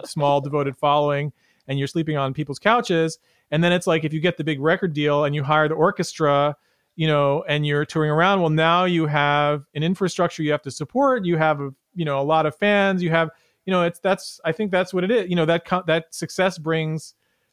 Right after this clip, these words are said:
pressures and, you know, commitments. And, uh, I mean, I think about this a lot as I'm writing proposals. Like,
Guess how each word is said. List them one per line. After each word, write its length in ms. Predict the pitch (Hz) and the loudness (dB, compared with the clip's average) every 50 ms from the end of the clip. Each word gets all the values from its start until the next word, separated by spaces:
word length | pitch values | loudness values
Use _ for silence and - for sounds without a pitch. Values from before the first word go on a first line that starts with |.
| _ | _
pressures 600 | - - 185 202 233 - 165 139 123 127 127 - - | -4 0 0 2 2 0 -2 -4 -4 -6 -10 -10 -8
and, 540 | - 139 143 143 143 147 147 143 147 170 - _ - | -6 -4 -4 -4 -4 -6 -6 -8 -10 -12 -14 _ -8
you 80 | 160 | -6
know, 200 | 147 139 131 135 | -4 -4 -4 -4
commitments. 720 | - - 147 151 196 240 226 170 151 139 135 127 - - - - | -6 -6 -4 -4 -4 -2 -2 -4 -4 -4 -4 -8 -10 -14 -12 -8
And, 480 | 143 139 139 139 139 139 139 139 139 - - | -6 -4 -4 -4 -4 -6 -6 -8 -10 -8 -6
uh, 40 | 139 | -6
I 80 | 135 | -4
mean, 140 | 139 147 151 | -2 0 0
I 60 | 151 | 0
think 160 | 160 - 190 170 | 0 0 0 0
about 200 | 170 165 170 170 | 2 2 0 0
this 140 | 175 160 | -2 -4
a 60 | - 151 | -4 -2
lot 460 | 147 151 175 220 220 135 123 123 - | 0 2 2 2 2 0 -2 -4 -6
as 100 | 139 139 | -8 -6
I'm 140 | 151 143 139 | -6 -4 -2
writing 200 | 139 143 151 143 | -2 -2 -4 -6
proposals. 480 | 143 123 - 147 185 196 170 143 127 | -8 -6 -4 -4 -4 -2 -4 -4 -2
Like, 220 | 135 135 135 135 | -2 -2 -2 -2